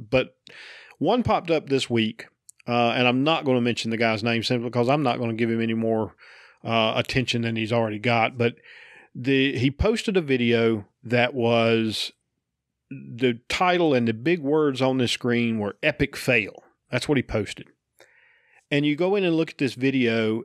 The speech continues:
and it, it's basically, uh, I forget how he opens it, but he's got a, or as far as wording, but he's got an arrow. It's on a, a roller, and he's rolling it, showing that the end of the arrow is,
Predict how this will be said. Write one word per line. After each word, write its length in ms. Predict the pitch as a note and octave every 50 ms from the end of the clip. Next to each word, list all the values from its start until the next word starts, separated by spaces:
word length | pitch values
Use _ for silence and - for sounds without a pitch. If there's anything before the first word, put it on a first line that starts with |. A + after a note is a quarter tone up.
| - -
and 280 | B2+ A#2+ A#2+ A#2+ A#2
it, 180 | A#2+ A#2+ G#2+ - _ _ _
it's 280 | - C#3 B2+ A#2+ -
basically, 880 | - - C3 C3 C#3+ C3+ - - C3+ - C3 B2+ B2+ B2 B2 A#2 G#2+ G2+ _ _ _ _ _ _ _ _ _ _ _ -
uh, 340 | - A2+ A2+ A2 A2 A2 A#2+
I 60 | B2
forget 300 | A2+ - - - C3 B2
how 220 | G#2 F#2+ A#2 A2+ A2
he 100 | A2 -
opens 420 | - B2 B2 A#2 - A2 G2+ G2
it, 140 | A#2 A2+ -
but 100 | A#2 A2+
he's 140 | A2+ A#2 G#2
got 200 | A2 D3+ D3 D3+
a, 200 | D3+ C3 B2 - - _ _
or 220 | - C#3 B2+ B2+ -
as 160 | C#3 A#2+ -
far 160 | - C3 B2+
as 100 | B2 G#2
wording, 400 | G2+ A2+ B2 B2+ C3 B2 A#2 A2+ G#2+
but 80 | A2+
he's 140 | A2 A2+ A2
got 180 | A2+ C3+ B2+ B2
an 120 | A#2+ A#2
arrow. 420 | A#2 B2 C3 C3 C3 B2+ B2 B2
It's 160 | A2+ G#2 - -
on 140 | A2+ A2+
a, 140 | A2 G#2 G2+ G2+ - - G#2
a 100 | G2+ G#2
roller, 480 | G#2+ A#2 B2 B2+ B2+ B2+ B2 A#2 A#2 - _ - - - - -
and 140 | C3+ B2+ C3
he's 120 | B2 G#2+
rolling 440 | A2 B2 C3+ C#3 C#3 C#3+ C#3 C3+ B2+
it, 140 | B2 - -
showing 440 | - - C3 B2+ B2+ B2+ A#2+ A#2
that 200 | A2+ A2+ A2 -
the 220 | - A#2+ A#2 A2+ A#2
end 140 | B2 B2+ B2
of 80 | A#2
the 140 | A2 G#2+ A2
arrow 380 | A2 A2+ A2+ A2 A2 G#2+ G#2 G2+
is, 180 | G2+ G2 F#2